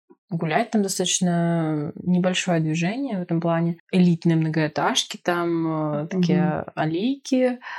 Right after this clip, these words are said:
Speaker 1: садик, ну, типа, если ходить, там, в магазин и садик. Ну, и из-за Д С Л куча студентов. А, и вообще иногда там проходишь, гуляют с собаками, и тихий, спокойный район, думаешь: «Вау, классно.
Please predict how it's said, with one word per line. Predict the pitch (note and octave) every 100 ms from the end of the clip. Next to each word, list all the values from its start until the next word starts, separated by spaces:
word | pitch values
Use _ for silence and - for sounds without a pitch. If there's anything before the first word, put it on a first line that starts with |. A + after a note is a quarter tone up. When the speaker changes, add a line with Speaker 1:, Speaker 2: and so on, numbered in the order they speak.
| - -
Speaker 1:
садик, | - F#3 A3 C4 A#3+ -
ну, | A3 A#3 E3+
типа, | - E3 E3
если | E3 D#3+
ходить, | F3 E3+ E3+
там, | D#3+
в | E3 F3
магазин | E3+ E3 E3 - D#3+
и |
садик. | - - A#3 C4 B3+ - - - -
Ну, | C#4
и | F#3+ E3+ G3 G3 G3 F3+ - -
из-за | F#3+ F#3+
Д | F#3+
С | G3 A#3
Л | G#3+
куча | G#3 G3
студентов. | - - E3+ G3 C#4+ D#4+ C#4+ - - - - G3 -
А, | - E3+ E3 E3 D#3 -
и |
вообще | F3 F3 F#3
иногда | F3 E3+
там | F3 E3+
проходишь, | E3 G3+ A3 A3 G3
гуляют | F3+ F3 E3+
с | -
собаками, | E3+ E3+ G3+ A3+ G#3+ G3+ G3 F#3 E3 - _ _ _ _ -
и | D#3 E3+ E3+ E3+ F3
тихий, | F#3+ -
спокойный | - - - E3 E3+ E3+ E3 D3+
район, | E3 D#3+ F#3 G3+
думаешь: | E3 E3 -
«Вау, | D#3 C#3+ C#3+
классно. | D#3 D3 -